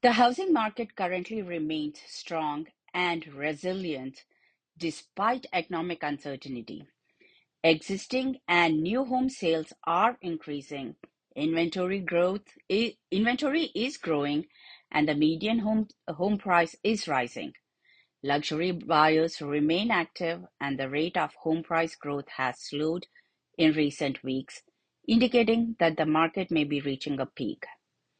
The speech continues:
Low interest rates and strong economy create an ideal e-, environment for buyers to take advantage and make the most of the current housing market.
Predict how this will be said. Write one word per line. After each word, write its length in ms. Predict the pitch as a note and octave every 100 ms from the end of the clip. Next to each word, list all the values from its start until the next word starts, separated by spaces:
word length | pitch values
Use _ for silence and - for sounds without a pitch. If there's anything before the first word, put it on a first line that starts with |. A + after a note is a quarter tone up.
| _ _ _ _ _ -
Low 200 | F#3+ C#4
interest 480 | D4+ C4 A#3+ A3+ -
rates 320 | F#3 F#3 - -
and 220 | D3+ D3+ -
strong 480 | - E3 E3+ G3
economy 720 | D3 - D3 D3 C#3+ C#3+ D3+ _ _ _ -
create 480 | F3+ F3 G3+ A#3 F#3+
an 160 | D#3 -
ideal 520 | D3+ D#3 E3+ A3+ A3+
e-, 280 | - - -
environment 680 | D#3 D3+ C#3+ C#3+ C#3 C3+ C3+ - -
for 100 | C3
buyers 560 | C3+ C3 C3+ C3+ - -
to 100 | B2+
take 300 | E3+ G3 F#3+
advantage 680 | F3 F3 E3+ G3 A3 - _ _ _ _ _ _ -
and 340 | D#3 C#3+ C#3
make 300 | E3 G#3+ -
the 140 | D#3+ C#3+
most 580 | C#3 D#3+ A3 C4 - -
of 200 | E3 D#3+
the 120 | D#3
current 500 | - D3+ C#3+ D3+ D#3 _ _ _
housing 500 | - D3+ C#3+ C#3+ C3+
market. 460 | A#2+ G#2+ - -